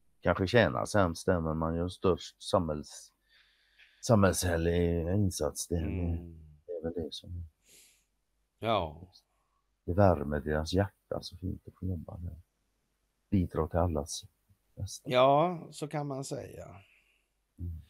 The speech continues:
Speaker 2: Det är något helt otroligt vad det drar ihop sig allting och sitter kopplat nu,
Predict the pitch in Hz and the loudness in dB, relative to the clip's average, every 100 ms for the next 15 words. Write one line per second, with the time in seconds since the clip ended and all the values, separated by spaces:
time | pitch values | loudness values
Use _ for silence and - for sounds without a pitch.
0 | - - - - - 127 127 120 - 127 | -20 -20 -20 -8 -6 -2 -2 -2 -6 -6
1 | 117 120 113 107 101 - _ - 95 - | -6 -4 -4 -2 -4 -8 _ -12 -12 -6
2 | 113 156 139 101 92 101 92 90 92 90 | -6 -6 -8 -10 -12 -12 -10 -10 -12 -12
3 | 98 92 90 92 - - 98 92 - - | -12 -10 -10 -12 -14 -16 -14 -14 -16 -20
4 | 87 82 80 95 78 - 95 92 _ _ | -20 -18 -16 -16 -16 -16 -16 -16 _ _
5 | _ - 139 - _ - 185 87 - 104 | _ -8 -8 -8 _ -8 -6 -6 -10 -16
6 | 87 | -14